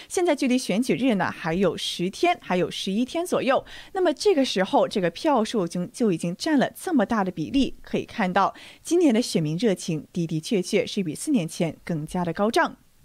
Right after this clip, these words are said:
那么尽管呢，这个数字还没有完全的统计完，但这的确是一个非常明确的信号了。也就是说呢，这一次美国的选民投票率可能会达到这整一个世纪以来的最高水平。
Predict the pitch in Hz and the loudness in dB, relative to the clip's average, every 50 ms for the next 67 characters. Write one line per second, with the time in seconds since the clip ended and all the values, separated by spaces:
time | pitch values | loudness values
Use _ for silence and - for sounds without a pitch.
0 | _ - - - - - - - - - 339 349 - 370 381 359 311 247 180 175 | _ -20 -18 -16 -16 -16 -18 -14 -6 -4 -4 0 0 0 0 2 2 2 2 0
1 | 170 170 - 233 190 190 - - 254 226 220 202 202 190 185 185 185 208 208 165 | -2 -2 -2 -2 -2 -2 -2 -2 -2 -2 -2 -2 -2 -2 -2 -2 0 2 2 2
2 | - - 170 160 165 - - 190 185 175 - - 165 165 170 - 214 185 175 170 | 2 0 -2 -2 -2 -4 -4 -4 -4 -4 -6 -6 -8 -8 -4 -4 -2 0 0 0
3 | 180 190 - - - 311 294 277 247 226 185 180 - 202 196 - 202 180 175 170 | 0 -2 -4 -2 -2 0 2 2 0 0 0 -2 0 0 0 0 0 0 0 0
4 | - 180 175 - 185 175 170 156 160 - 220 190 175 214 - 302 269 269 - 359 | 0 -2 -2 -2 -2 -2 -2 -2 -2 -2 0 0 0 0 2 0 0 2 4 2
5 | 302 240 196 - - - - - - - - - 285 320 349 - 381 320 - - | 4 4 2 0 -2 -10 -16 -16 -16 -10 -4 0 2 2 4 4 2 0 2 0
6 | 359 370 330 262 190 135 - - 359 349 302 240 240 - 233 196 - 196 185 160 | 0 2 2 2 0 0 -2 -2 0 2 2 0 0 0 -2 -2 0 0 -2 -2
7 | 151 - 165 175 190 - - 208 165 151 156 165 202 - - 165 170 - 320 302 | 0 0 0 -2 0 0 -2 -2 -2 -2 -2 -4 -4 -2 -2 -4 -2 0 0 2
8 | 294 262 233 - - _ - - 175 151 165 - 185 170 - 165 151 160 185 240 | 2 2 2 0 -2 _ -6 -4 -4 -2 0 0 -2 -2 0 -2 -2 0 2 2
9 | 220 - - - - 247 202 175 - - - 214 175 160 160 160 - 294 277 196 | 2 2 0 -2 0 0 0 0 -2 -6 -6 -4 -4 -4 -4 -4 0 0 0 0
10 | - - - - - - 349 302 254 - 294 240 - - 175 156 143 156 170 151 | -2 -6 -8 -6 -4 -2 0 0 0 0 -2 -4 -4 -4 -6 -4 0 0 0 0
11 | - - - 170 156 - 180 180 156 - 180 165 - - 190 196 | -2 -2 -2 -2 0 2 0 0 0 -2 -4 -4 -2 -2 -2 -2